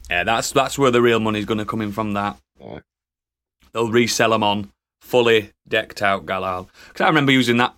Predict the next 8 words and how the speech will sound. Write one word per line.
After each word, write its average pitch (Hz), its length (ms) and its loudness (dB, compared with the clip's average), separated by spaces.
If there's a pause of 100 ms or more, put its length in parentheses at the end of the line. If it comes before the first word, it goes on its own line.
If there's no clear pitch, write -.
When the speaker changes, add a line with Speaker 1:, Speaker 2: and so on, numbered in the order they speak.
Speaker 1:
I 147 80 0
remember 123 300 -2
using 110 200 -4
that 113 140 -6
in 104 60 -8
Destiny 117 360 -4
two. 123 320 0 (1160)
<sighs> - 40 -18